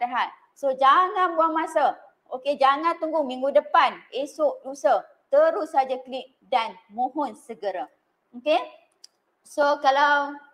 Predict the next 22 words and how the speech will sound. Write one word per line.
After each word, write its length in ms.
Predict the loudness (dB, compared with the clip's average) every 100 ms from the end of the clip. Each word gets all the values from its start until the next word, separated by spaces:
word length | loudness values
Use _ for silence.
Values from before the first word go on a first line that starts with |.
| _ _ _ _ _ _ _ _
uh, 200 | -2 0 2
tak 160 | 0
ada 240 | 2 4 4
apa-apa 320 | 4 0 0
soalan, 560 | -2 -4 -2 2 2 2 -6 -20 _ _ -14 -12
okey, 240 | -6 -6
so 560 | -6 -4 -2 -2 -2 -4 -6
saya 320 | -6 -2 -2
rasa, 480 | 0 0 0 0 -6 -16 _ _ -6
okey, 160 | -4
borak 320 | 2 2 2 -2
santai 400 | -8 -4 -4 -4
kita 240 | -6 -4
hari 240 | -4 -4
ini 240 | -6 -6 -8
setakat 480 | -2 -2 0 -2 -2
ini 320 | -12 -10 -10
sahaja. 480 | -4 -2 0 0 0 -2 -14 _ _ _
Dan 160 | -2 -2
saya 320 | 0 0 -2 -6
ingin 400 | -8 -6 -6 -6
mengucapkan 640 | -8 -4 -2 -2 0 -2